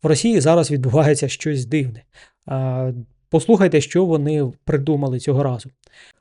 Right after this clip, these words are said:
Росіяни почали масово вимикати мобільний інтернет по всій країні. Ну, кажуть, що це нібито захист від дронів, але відключення є навіть,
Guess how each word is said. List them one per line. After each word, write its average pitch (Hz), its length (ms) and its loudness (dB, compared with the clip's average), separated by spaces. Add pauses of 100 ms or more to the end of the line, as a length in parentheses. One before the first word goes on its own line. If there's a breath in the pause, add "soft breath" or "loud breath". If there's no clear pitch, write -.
(280 soft breath)
Росіяни 165 580 6
почали 175 360 2
масово 165 680 0
вимикати 151 720 0
мобільний 135 540 -4
інтернет 143 520 -2
по 156 100 2
всій 156 260 -4
країні. 127 500 -2 (540 loud breath)
Ну, 233 100 -2
кажуть, 175 360 4
що 151 200 -2
це 175 300 2
нібито 143 380 0
захист 135 480 0
від 131 400 -10
дронів, 143 680 -4
але 143 320 -2
відключення 147 520 -4
є 147 200 -2
навіть, 147 360 -4